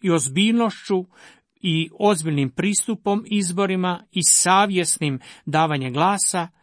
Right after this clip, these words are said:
određenoj političkoj opciji omogućiti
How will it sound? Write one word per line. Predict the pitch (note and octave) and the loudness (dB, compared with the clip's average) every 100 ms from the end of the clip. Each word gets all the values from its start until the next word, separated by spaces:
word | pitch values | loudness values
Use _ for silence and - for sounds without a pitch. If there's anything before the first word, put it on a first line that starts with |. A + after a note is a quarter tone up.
| _ _ _ _ _ | _ _ _ _ _
određenoj | - F#3+ E3 C#3+ D3+ D3 | 0 2 0 0 0 0
političkoj | D#3 D#3 - C3+ - C#3 - | 0 -2 -2 -8 -4 -4 -2
opciji | A3 A#3+ - - A3 G3+ - _ _ _ _ - | 0 0 -2 -8 -6 -8 -12 _ _ _ _ -2
omogućiti | E3+ D3+ C3 C#3+ F#3 F3+ F#3+ - F3 E3 | 0 2 0 0 0 -2 -6 -6 -8 -8